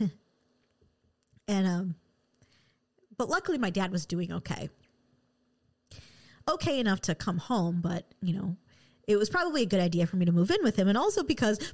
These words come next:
my mom was driving me <laughs> crazy at the time. Not because she was heartbroken, but because my mom always drives me crazy. I think that's just a mother and daughter <laughs> thing, right?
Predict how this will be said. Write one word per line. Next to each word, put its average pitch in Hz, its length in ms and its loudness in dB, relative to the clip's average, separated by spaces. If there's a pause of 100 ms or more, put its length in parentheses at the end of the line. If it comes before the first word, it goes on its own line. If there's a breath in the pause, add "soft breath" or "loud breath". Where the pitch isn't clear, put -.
my 180 60 2
mom 285 180 2
was 320 140 2
driving 220 240 0
me 196 180 0
<laughs> 196 320 -4
crazy - 460 -2
at 180 80 -2
the 214 80 -8
time. - 280 -4 (800 loud breath)
Not 254 160 0
because 247 220 -2
she - 80 -4
was 185 120 -2
heartbroken, 180 420 -2
but 180 100 0
because 208 220 -2
my 226 80 2
mom 185 200 0
always 160 200 0
drives 165 240 -4
me - 60 -14
crazy. 175 280 -2
I 175 40 -2
think 208 140 0
that's 175 180 0
just - 160 -2
a 190 40 -4
mother 175 280 0
and 180 100 -2
daughter 180 220 0
<laughs> - 20 -2
thing, 233 320 -2
right? 208 260 -2